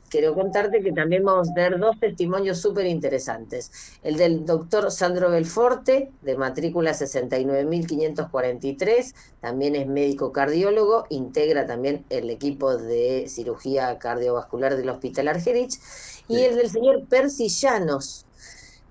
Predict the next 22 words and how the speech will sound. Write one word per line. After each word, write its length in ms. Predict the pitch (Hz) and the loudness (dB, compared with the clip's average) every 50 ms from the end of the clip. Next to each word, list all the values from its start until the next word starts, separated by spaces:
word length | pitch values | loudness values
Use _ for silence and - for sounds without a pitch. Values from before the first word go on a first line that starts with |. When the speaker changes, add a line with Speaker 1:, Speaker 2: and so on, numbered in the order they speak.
| _ _ | _ _
Speaker 1:
que 300 | - 190 190 202 208 208 | -2 2 4 4 4 4
es 120 | 196 170 | 4 2
un 680 | 226 214 196 196 196 196 196 190 190 185 185 185 180 175 | 2 2 2 2 2 2 0 0 0 0 0 0 0 -2
señor 360 | 170 180 170 185 202 196 185 | -2 -2 0 2 0 0 0
peruano 400 | 170 190 196 233 269 277 254 214 | 0 2 4 6 6 4 4 2
que 80 | 170 170 | 2 2
vive 140 | 170 170 170 | 4 4 2
en 100 | 156 156 | 2 2
la 60 | 151 | 0
Argentina 580 | 143 131 127 139 147 156 147 202 214 214 196 | -2 -4 -4 -4 -4 -2 -2 0 0 2 0
hace 140 | 175 170 160 | 0 0 0
muchos 360 | 151 165 165 170 226 - - | -2 -2 0 0 -2 0 2
años 280 | 277 277 285 285 254 208 | 0 2 2 2 2 0
y 80 | 196 170 | 0 -2
que 100 | 170 165 | -2 0
fue 180 | - 233 233 - | 2 2 2 2
trasplantado 760 | - 254 294 285 285 254 226 208 196 185 180 208 214 214 | 2 0 0 0 0 0 0 0 0 0 2 2 2 2
en 120 | 214 202 180 | 2 2 0
el 120 | 170 143 | 0 0
dos 140 | 143 135 139 | 0 -2 -2
mil 200 | 156 156 151 156 | -2 -4 -2 -2
diecinueve. 800 | 160 156 147 - 135 120 117 113 110 107 104 110 127 - - | -2 -2 -2 -2 -4 -6 -4 -4 -6 -6 -8 -10 -12 -14 -18